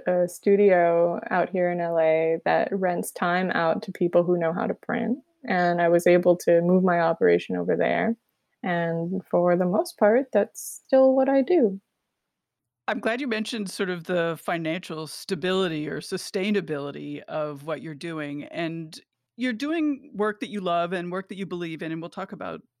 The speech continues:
Speaker 2: how you support environmental organizations.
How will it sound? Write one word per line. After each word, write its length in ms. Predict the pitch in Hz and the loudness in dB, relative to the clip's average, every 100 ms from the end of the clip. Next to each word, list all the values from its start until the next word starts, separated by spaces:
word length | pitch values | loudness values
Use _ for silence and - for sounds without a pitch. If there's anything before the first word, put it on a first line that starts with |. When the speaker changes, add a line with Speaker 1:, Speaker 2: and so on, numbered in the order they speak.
| _ - | _ -16
Speaker 2:
how 200 | 175 175 | -10 -8
you 240 | 170 151 | -8 -12
support 720 | 156 - 156 - 175 156 156 - _ | -12 -14 -10 -8 -6 -6 -8 -12 _
environmental 920 | 180 170 160 160 165 180 175 160 151 - _ | -10 -6 -6 -4 -6 -6 -6 -8 -10 -14 _
organizations. 880 | 185 170 156 156 151 - 151 139 139 | -8 -6 -6 -8 -10 -8 -8 -8 -10